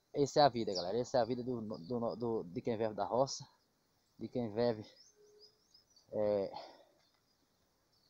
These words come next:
no mato, né? Eu sou do mato.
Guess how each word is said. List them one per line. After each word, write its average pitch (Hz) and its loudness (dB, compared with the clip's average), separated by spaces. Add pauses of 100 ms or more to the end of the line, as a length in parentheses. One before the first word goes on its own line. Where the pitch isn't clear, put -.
(120)
no 120 -4
mato, 117 4
né? 123 0 (1000)
Eu 117 -6
sou 127 -4
do 113 -4
mato. 117 0